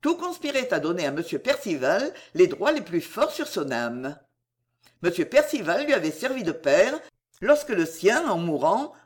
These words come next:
l'envoya en Angleterre pour y être élevé, en priant monsieur Percival, son ami, d'être le tuteur de son fils.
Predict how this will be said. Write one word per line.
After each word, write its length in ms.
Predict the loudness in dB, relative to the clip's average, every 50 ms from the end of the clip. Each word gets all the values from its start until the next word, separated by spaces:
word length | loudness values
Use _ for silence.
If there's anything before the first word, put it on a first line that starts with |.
| _ -4
l'envoya 480 | -2 0 2 4 4 4 4 4 -2
en 120 | -2 -2 -2
Angleterre 600 | -4 -2 -2 -4 -4 0 2 2 2 2 0 -6
pour 160 | -6 -2 -2
y 100 | 0 0
être 200 | -2 -2 -4 -4
élevé, 600 | -2 0 0 0 2 2 2 2 2 0 -4 -10 -18 _ _ _ -2
en 120 | -2 -2
priant 320 | -2 -2 -2 -2 0 0 -2
monsieur 260 | -4 -6 -4 -6 -4
Percival, 680 | -2 -4 -4 -4 -4 -8 -4 2 4 4 4 2 0
son 220 | -4 -4 -4 -2 -2
ami, 440 | -2 -2 -2 -2 -2 -4 -4 -6 -12 -12 _ 0
d'être 240 | 0 0 2 2 -2
le 140 | -2 -2
tuteur 420 | -2 -6 -6 -4 0 2 4 4 4
de 100 | 2 -2
son 220 | -2 -4 -6 -6
fils. 600 | -8 -8 -8 -8 -8 -8 -10 -14 -18 -20 -20 _